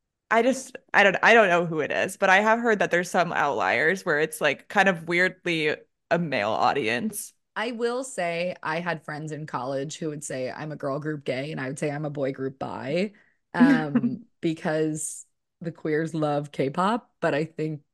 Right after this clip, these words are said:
Speaker 2: gay men radiate toward, uh, girl groups. Um,
Speaker 1: Okay.
Speaker 2: and I think luna is probably <laughs> the one if I had to guess.
Speaker 1: Okay.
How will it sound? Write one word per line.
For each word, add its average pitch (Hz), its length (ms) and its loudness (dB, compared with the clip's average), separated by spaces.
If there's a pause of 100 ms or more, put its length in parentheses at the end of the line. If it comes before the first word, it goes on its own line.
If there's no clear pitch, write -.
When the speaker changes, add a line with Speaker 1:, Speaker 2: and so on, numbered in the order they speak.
(140)
Speaker 2:
gay 147 240 -4
men 151 600 -2
radiate 175 540 4
toward, 151 440 0 (340)
uh, 131 580 -10 (240)
girl - 200 -8
groups. - 540 -10 (540)
Um, 151 560 -4
Speaker 1:
Okay. 190 100 -12 (280)
Speaker 2:
and 180 100 -2
I 175 80 0
think 175 220 -2
luna 156 340 0
is 202 160 2
probably 240 640 6
<laughs> - 20 4
the 240 180 6
one 196 300 2
if 185 160 2
I 165 100 0
had 165 260 -4
to 175 80 -2
guess. - 760 -4
Speaker 1:
Okay. 202 460 -6